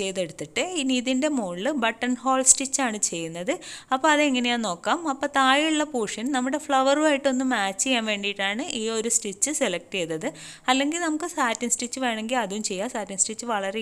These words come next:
ഈസിയാണ്. നീഡിൽ ഇങ്ങനെ എടുത്തതിന് ശേഷം ഇതാ ഇങ്ങനെ കോർത്തെടുക്കുക. ബട്ടൺ ഹോൾ സ്റ്റിച്ചാണിത്. ഇങ്ങനെ കോർത്തെടുക്കുക.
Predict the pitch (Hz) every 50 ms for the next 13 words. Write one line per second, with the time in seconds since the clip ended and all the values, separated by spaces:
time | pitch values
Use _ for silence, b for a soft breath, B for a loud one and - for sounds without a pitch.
0 | 208 175 165 - 165 156 151 160 B B B B B B B - 330 320 302 294
1 | 302 302 294 262 226 214 220 226 208 170 - - 180 180 190 185 - 165 160 160
2 | 247 311 - B B B B B B 202 196 226 285 - - - - _ - 226
3 | 233 233 233 233 233 240 254 247 - 185 170 160 - - 156 151 - 185 180 180
4 | 190 208 - 220 220 214 196 226 220 220 220 - - 233 - - 240 226 202 170
5 | 156 156 233 302 359 - - - 202 196 196 196 214 214 214 - 165 151 151 156
6 | - 160 151 156 - 262 349